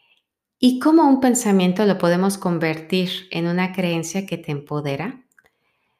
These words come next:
Pues estas son algunas de las respuestas que vamos a ir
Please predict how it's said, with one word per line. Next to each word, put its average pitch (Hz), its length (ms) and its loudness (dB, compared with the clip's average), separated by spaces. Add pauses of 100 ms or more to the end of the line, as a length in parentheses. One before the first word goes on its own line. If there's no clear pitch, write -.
(160)
Pues 190 160 4
estas 196 260 2
son 202 220 4
algunas 185 560 2
de 175 100 0
las 151 220 2
respuestas 180 760 -2
que 165 220 -2
vamos 170 440 -2
a 170 140 0
ir 170 340 -2